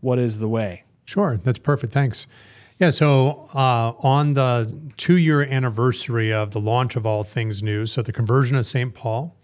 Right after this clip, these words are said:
Speaker 2: Um,
Speaker 1: Speaking of people where we didn't expect to
Speaker 2: <laughs>
Speaker 1: convert. I mean, that's
Speaker 2: Exactly,
Speaker 1: like
Speaker 2: right,
Speaker 1: the
Speaker 2: exactly, right,
Speaker 1: example,
Speaker 2: right.
Speaker 1: right? Yeah.
Speaker 2: Uh, so the Archbishop, uh, releasing his vision document called Disciples Make Disciples. And I think that's the fruit, again, of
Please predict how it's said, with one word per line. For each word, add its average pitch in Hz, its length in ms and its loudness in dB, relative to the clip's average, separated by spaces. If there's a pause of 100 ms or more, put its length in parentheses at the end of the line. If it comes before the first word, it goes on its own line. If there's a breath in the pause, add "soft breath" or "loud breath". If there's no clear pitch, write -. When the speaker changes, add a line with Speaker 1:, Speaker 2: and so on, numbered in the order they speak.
(760 soft breath)
Speaker 2:
Um, 117 240 0
Speaker 1:
Speaking 135 320 -2
of 113 100 -4
people 131 340 -2
where 123 140 4
we 123 60 4
didn't 131 240 2
expect 135 400 -2
to 113 80 4
Speaker 2:
<laughs> 98 80 2
Speaker 1:
convert. 147 300 6
I - 100 4
mean, - 80 2
that's 160 140 2
Speaker 2:
Exactly, - 160 2
Speaker 1:
like - 40 -2
Speaker 2:
right, 170 140 4
Speaker 1:
the 208 80 4
Speaker 2:
exactly, 165 320 4
right, 147 100 2
Speaker 1:
example, 127 140 -2
Speaker 2:
right. 143 140 2
Speaker 1:
right? 170 240 -2
Yeah. 165 220 -4 (1160 loud breath)
Speaker 2:
Uh, 139 160 4
so - 100 0
the 143 120 6
Archbishop, 139 600 2
uh, 135 240 0
releasing 127 460 4
his 117 220 2
vision 123 260 2
document 117 500 -2
called 113 240 0
Disciples 120 540 -2
Make 113 180 -2
Disciples. 123 800 -8 (840 soft breath)
And 120 600 -2 (480)
I 139 60 0
think 147 220 2
that's 139 280 0
the 151 100 -2
fruit, 135 460 -2
again, 131 420 0
of 120 460 -2